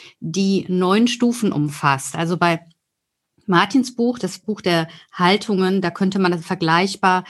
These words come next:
kann man das sagen, ist das, ähm, er hat da nur sechs Haltungs-, wir nennen das eher Haltung als Stufe, weil Stufe klingt so ein bisschen kategorisch, ne? Du hast da jetzt noch die weiterentwickelten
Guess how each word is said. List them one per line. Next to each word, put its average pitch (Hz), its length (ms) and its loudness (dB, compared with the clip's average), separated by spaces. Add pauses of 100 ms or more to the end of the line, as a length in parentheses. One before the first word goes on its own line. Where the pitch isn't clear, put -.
(300)
kann 190 160 0
man 185 140 2
das 180 180 -4
sagen, 170 360 2
ist - 240 -6
das, 175 220 -4
ähm, 160 180 -4
er 170 100 0
hat 185 160 -2
da 170 80 0
nur 170 380 0
sechs - 680 -4
Haltungs-, 208 1160 0
wir 170 240 -2
nennen 180 160 2
das 185 160 -4
eher 160 240 0
Haltung 190 480 0
als - 360 -2
Stufe, 202 460 -2
weil 165 140 -2
Stufe 196 420 -4 (300)
klingt 196 240 -2
so 196 60 2
ein 190 40 4
bisschen 190 260 0
kategorisch, 185 1040 0
ne? 202 240 0 (540)
Du 233 320 2
hast 240 200 0
da 247 60 2
jetzt 214 300 -2
noch 208 160 0
die 175 320 -4
weiterentwickelten 196 1300 0